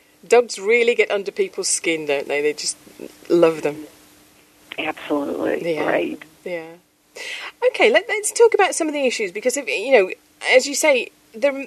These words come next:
Speaker 1: there are some reasons that, that you would sort of maybe hang back from adopting an older dog, but, you know, let, let's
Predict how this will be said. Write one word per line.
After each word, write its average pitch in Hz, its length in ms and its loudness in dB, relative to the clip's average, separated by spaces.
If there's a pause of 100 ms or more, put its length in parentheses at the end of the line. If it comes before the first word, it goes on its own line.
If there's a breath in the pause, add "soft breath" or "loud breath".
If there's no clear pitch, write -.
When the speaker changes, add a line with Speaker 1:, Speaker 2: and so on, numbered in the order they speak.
Speaker 1:
there 269 180 2
are 269 120 2
some 269 220 0
reasons 226 380 4
that, 196 140 -4
that 190 180 -4
you 208 100 -8
would 202 100 -8
sort 180 140 -2
of 190 140 -4 (340 loud breath)
maybe 190 260 2
hang 190 320 -2
back 202 320 -2
from 175 140 -2
adopting 156 480 -2
an 151 100 -2
older 147 260 -4
dog, 127 300 -6
but, - 220 -2
you 220 80 2
know, 175 100 6
let, 208 200 2
let's - 260 -6